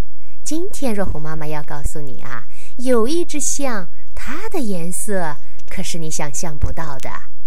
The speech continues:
它是什么颜色的皮肤呢？竟然是五颜六色的花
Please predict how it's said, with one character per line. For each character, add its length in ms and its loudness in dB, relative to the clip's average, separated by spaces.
它 160 0
是 180 0
什 400 0
么 80 0
颜 320 0
色 180 0
的 80 0
皮 240 0
肤 280 0
呢？ 240 0
竟 240 0
然 240 0
是 340 0
五 320 0
颜 400 0
六 260 0
色 320 -2
的 140 0
花 260 2